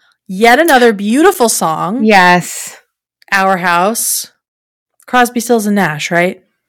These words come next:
Speaker 2: I have no idea. I'm not good
Speaker 1: And,
Speaker 2: at that.
Speaker 1: like, uh, the music in this episode is so good. And this is another one that, like, every time I hear it, I just think of this episode.
Speaker 2: I love the way, like,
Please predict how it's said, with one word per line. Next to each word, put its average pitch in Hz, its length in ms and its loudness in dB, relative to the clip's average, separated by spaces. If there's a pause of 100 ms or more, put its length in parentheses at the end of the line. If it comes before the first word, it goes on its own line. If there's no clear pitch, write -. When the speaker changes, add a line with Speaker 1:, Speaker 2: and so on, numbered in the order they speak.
(220)
Speaker 2:
I 196 100 2
have 180 120 0
no 156 100 -4
idea. - 480 -12
I'm 202 180 0
not 185 80 0
good 233 60 4
Speaker 1:
And, 214 300 4
Speaker 2:
at - 60 -8
that. - 80 -16 (180)
Speaker 1:
like, 240 380 2
uh, - 260 -4 (240)
the 302 120 2
music 370 380 6
in 311 100 2
this 320 140 0
episode 269 360 0
is 202 140 -8
so 214 200 -2
good. 185 300 -6 (480)
And 214 240 2
this 240 140 2
is 262 80 -4
another 247 340 4
one 196 220 2
that, 180 260 0
like, 170 480 -4 (380)
every 202 180 0
time 196 240 2
I 185 80 2
hear 185 260 2
it, 170 60 4
I 170 80 2
just 175 220 -8
think 165 180 -4
of 165 100 -4
this 170 200 -2
episode. 214 500 -2 (500)
Speaker 2:
I 247 120 2
love 233 600 0 (280)
the 233 180 -6
way, 220 220 2
like, 220 260 -2